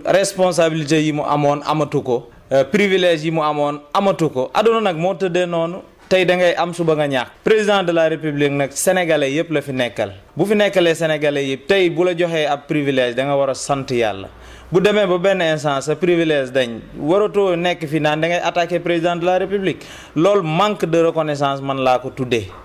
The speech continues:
Manque de reconnaissance boobu nag du ñu bàyyi ku mel ne Moustapha Diakhaté di ñu yàqal sama,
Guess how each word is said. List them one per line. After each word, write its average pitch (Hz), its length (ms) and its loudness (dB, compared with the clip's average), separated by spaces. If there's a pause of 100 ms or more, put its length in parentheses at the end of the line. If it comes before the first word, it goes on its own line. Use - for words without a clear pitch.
(120)
Manque 180 360 0
de 170 100 2
reconnaissance 151 640 0
boobu 131 260 0
nag 120 180 -4 (360)
du 175 100 0
ñu 208 120 2
bàyyi 151 340 2
ku 147 100 -10
mel 165 200 0
ne 156 60 0
Moustapha 143 440 0
Diakhaté 120 400 -4
di 117 80 -4
ñu 151 120 -2
yàqal 156 340 0
sama, 156 240 0